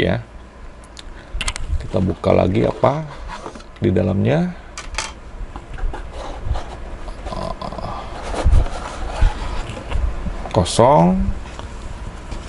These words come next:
Ini ada kotak lagi. Sebelumnya sudah dibuka ya. Kita buka ulang. Nah, ini ada strap ya,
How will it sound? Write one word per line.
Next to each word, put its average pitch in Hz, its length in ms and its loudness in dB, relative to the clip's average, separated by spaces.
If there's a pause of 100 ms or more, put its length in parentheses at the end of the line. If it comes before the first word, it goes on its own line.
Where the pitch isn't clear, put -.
(600)
Ini - 160 6
ada 87 160 6
kotak - 480 6
lagi. 92 640 8 (3000)
Sebelumnya 98 400 10
sudah 92 240 10
dibuka 90 560 8
ya. 104 160 10 (1200)
Kita - 160 2
buka 92 240 4
ulang. 101 240 10 (240)
Nah, 90 320 10
ini 95 160 8
ada 90 560 10
strap 107 400 6 (640)
ya, 98 400 4